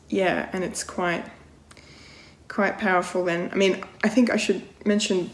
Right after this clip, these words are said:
just before this, 'cause I completely forgot, but we got to see, um, a bit of the backstory between Gamora and Thanos, when Thanos and,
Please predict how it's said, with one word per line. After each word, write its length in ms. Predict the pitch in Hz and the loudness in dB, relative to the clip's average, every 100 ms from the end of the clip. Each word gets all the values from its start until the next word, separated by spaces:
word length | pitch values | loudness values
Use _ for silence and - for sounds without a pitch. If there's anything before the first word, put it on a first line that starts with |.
| - | 0
just 220 | 254 233 | 2 4
before 360 | 190 240 349 302 | 2 6 8 10
this, 380 | 214 220 - - - - - | 10 8 2 -6 -14 -16 -14
'cause 100 | - | -2
I 60 | 202 | 2
completely 360 | 202 240 - | 4 4 2
forgot, 680 | 208 - 254 269 240 - - | 0 0 4 6 4 0 2
but 220 | 226 196 | 4 6
we 160 | 226 226 | 6 4
got 220 | 226 - | 4 2
to 80 | 233 | 0
see, 540 | - 220 214 214 214 208 | 2 4 6 4 2 0
um, 520 | 202 202 202 196 - - | 2 4 2 0 -4 -6
a 100 | - | 0
bit 180 | 202 208 | 2 4
of 320 | 196 208 - - | 4 0 -8 -4
the 100 | 214 | 2
backstory 640 | 220 226 - 214 196 196 | 4 4 0 4 6 6
between 340 | 196 - 208 | 4 0 0
Gamora 400 | 196 185 185 190 | 2 2 0 0
and 120 | - 190 | -2 0
Thanos, 520 | 220 240 175 202 - - - - | 4 4 4 2 -6 -12 -12 -2
when 120 | 190 | 0
Thanos 540 | 190 208 202 208 - - | 2 4 4 2 -2 -2
and, 460 | 185 185 185 185 | -2 0 0 -2